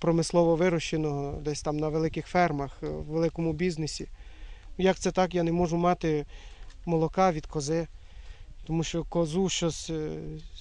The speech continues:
так звірськи з'їло. Чи це спеціально так виведено? Чи хто, хто відповідальність? Несе хтось відповідальність, хтось складе собі питання за такі випадки. Це, а, мож-, вже чуєш випадки, що ніби на людей таке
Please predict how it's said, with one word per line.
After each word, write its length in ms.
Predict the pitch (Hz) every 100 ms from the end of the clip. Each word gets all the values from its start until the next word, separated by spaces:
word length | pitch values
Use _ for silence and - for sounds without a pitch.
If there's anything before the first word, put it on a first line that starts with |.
| -
так 200 | 160 160
звірськи 520 | 151 185 165 - 170
з'їло. 480 | 147 156 160 135 131 - -
Чи 120 | - 151
це 160 | 170
спеціально 480 | - 170 - 196 202
так 180 | 196 -
виведено? 500 | 196 202 185 175 151
Чи 100 | -
хто, 240 | 226 247
хто 180 | - 240
відповідальність? 880 | 220 - 220 185 151 143 143 - - -
Несе 280 | 180 - 240
хтось 300 | - 233 -
відповідальність, 600 | 202 202 190 170 147 139
хтось 160 | - 151
складе 460 | - 170 185 185 - - -
собі 260 | - 160
питання 480 | 180 170 190 202 175
за 120 | 147
такі 280 | 151 160 175
випадки. 500 | 151 - 147 - 165 - -
Це, 160 | - 208
а, 340 | 202 185 190
мож-, 320 | 185 196 196
вже 180 | 196 202
чуєш 360 | - 214 196 -
випадки, 400 | 180 214 - 180
що 140 | -
ніби 200 | 185 175
на 100 | 180
людей 300 | 185 180 190
таке 400 | 165 - 139 139